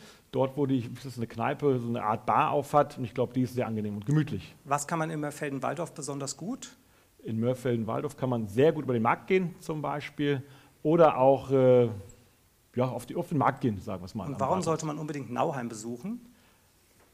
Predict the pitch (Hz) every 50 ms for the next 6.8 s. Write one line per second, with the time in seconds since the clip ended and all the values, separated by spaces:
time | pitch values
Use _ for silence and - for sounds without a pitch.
0 | _ _ - - 104 110 135 175 170 180 180 180 175 175 - 139 120 120 - 196
1 | - - 185 160 135 147 165 170 170 156 - - 135 135 127 127 123 139 143 147
2 | 139 127 120 127 113 107 127 151 160 147 135 143 135 131 - 139 135 127 - -
3 | - - - 127 117 - 180 214 240 233 240 - 196 190 185 180 185 175 170 170
4 | 165 156 - - - - _ - - 175 180 151 131 - - 147 143 139 - 123
5 | 120 120 131 131 127 127 - 143 131 - - 139 123 123 - - 131 120 117 104
6 | - - 143 143 127 - - 98 82 78 87 - - _ - -